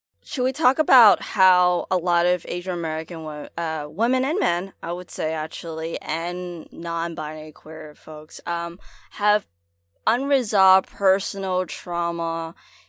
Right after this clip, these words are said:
and impose that on Asianness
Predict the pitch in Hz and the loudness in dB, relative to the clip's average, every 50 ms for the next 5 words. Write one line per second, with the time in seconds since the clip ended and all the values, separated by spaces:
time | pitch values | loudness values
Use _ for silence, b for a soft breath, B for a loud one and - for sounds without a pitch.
0 | b b _ - - 175 185 180 180 185 180 185 190 190 190 175 - - - 190 | b b _ -4 -2 0 2 2 4 4 2 2 0 -2 -4 -6 -6 -2 -2 -2
1 | 185 185 180 175 - - - - 214 190 202 202 202 180 - - 180 165 165 160 | 0 -2 -4 -6 0 0 0 2 2 0 0 0 -2 -4 -4 -2 0 0 0 0
2 | 156 - - 151 156 160 156 - - 165 170 170 165 170 170 165 160 160 160 156 | -2 -6 -6 -6 -6 -6 -6 -8 -8 -8 -8 -8 -8 -8 -8 -8 -8 -8 -8 -10
3 | 156 - | -10 -12